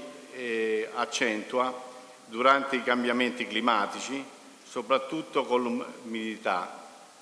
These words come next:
Noi, mi ricordo quante volte, no, in letteratura, ma non è vero, no? Come ce lo portavano i pazienti, dice, "Dottore, quando cambia il tempo, oppure quando c'è lo scirocco, io ho più male." Ave-, adesso si è visto che c'è correl-, correlazione fra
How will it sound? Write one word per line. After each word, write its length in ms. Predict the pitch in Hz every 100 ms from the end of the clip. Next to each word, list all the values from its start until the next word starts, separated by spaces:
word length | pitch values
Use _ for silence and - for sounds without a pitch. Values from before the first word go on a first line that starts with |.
| - -
Noi, 540 | 139 160 151 - - - -
mi 160 | 131
ricordo 460 | 127 123 147 139 -
quante 340 | 135 135 139
volte, 460 | 131 131 113 - 104
no, 160 | 113
in 80 | 113
letteratura, 560 | 104 104 101 98 107 98
ma 120 | 104
non 140 | 110
è 80 | 104
vero, 380 | 113 131 92 90
no? 140 | 107
Come 300 | 101 113 101 98 - - - -
ce 120 | 127
lo 80 | 113
portavano 400 | 127 - 147 123
i 60 |
pazienti, 600 | 107 123 - 151 107 -
dice, 340 | 95 101 98 98
"Dottore, 500 | 127 139 139 110 95
quando 380 | - 151 147 120
cambia 340 | - 135 127 117
il 140 | 120
tempo, 380 | - 127 101 95
oppure 320 | 90 135 117
quando 320 | 107 135 127
c'è 140 | 104 131
lo 120 | 120
scirocco, 720 | - 143 113 113 - 110 - - - - - - -
io 240 | 131 127 123 -
ho 100 | 117
più 200 | - 110
male." 420 | 101 87 82 87 92 - - -
Ave-, 460 | 135 139 151 165 151
adesso 380 | 139 143 151 180
si 140 | 170
è 40 | 175
visto 280 | 147 151 151
che 100 | 131
c'è 220 | - 156
correl-, 640 | 123 110 98 95 - -
correlazione 800 | 131 123 117 107 - 156 120 101
fra 380 | - 110 95 -